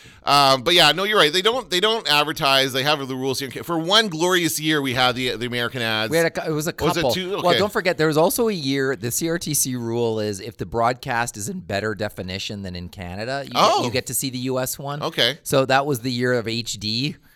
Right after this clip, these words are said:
Speaker 1: Okay.
Speaker 2: So we could watch the U S ads, but not Canada. And then, then it went away. Then it came back when, uh, the C R T C said, "Okay, one day a year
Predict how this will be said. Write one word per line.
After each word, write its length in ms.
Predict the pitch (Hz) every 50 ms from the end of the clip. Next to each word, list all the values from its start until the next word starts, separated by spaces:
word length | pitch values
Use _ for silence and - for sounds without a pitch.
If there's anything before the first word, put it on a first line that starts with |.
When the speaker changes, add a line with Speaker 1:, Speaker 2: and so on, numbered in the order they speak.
| - -
Speaker 1:
Okay. 260 | - 151 175 170 - 143
Speaker 2:
So 140 | 123 131
we 160 | 131 131 135 131
could 140 | - 131
watch 280 | 117 117 120 123 123 -
the 120 | 117 123
U 180 | 117 117 117 113
S 140 | 113 117 -
ads, 220 | 135 117 120 117 107
but 140 | 104 117
not 240 | 110 110 110 110 -
Canada. 420 | - 120 107 107 110 110 113 107 104
And 160 | 107 113 117 104
then, 280 | 127 139 147 156 151 135 127 110
then 160 | 123 147 170
it 80 | 180 170
went 100 | 165 160
away. 280 | 156 139 127 123 123
Then 120 | 113 120 117
it 80 | 120
came 220 | - 143 123 117 107
back 640 | - 123 120 120 113 95 87 92 104 - - - _ _ _ _ _ _ _ _ _
when, 340 | - 110 113 113 110 110 107
uh, 80 | 104 101
the 100 | 101 104
C 160 | - - 117
R 80 | 107 101
T 120 | - 107
C 160 | 95 - 107 95
said, 200 | - 117 104 120
"Okay, 260 | 139 - - 101 90
one 200 | 87 95 101 98
day 160 | 98 92 90
a 40 | 87
year 420 | 87 85 87 85 85 85 87 85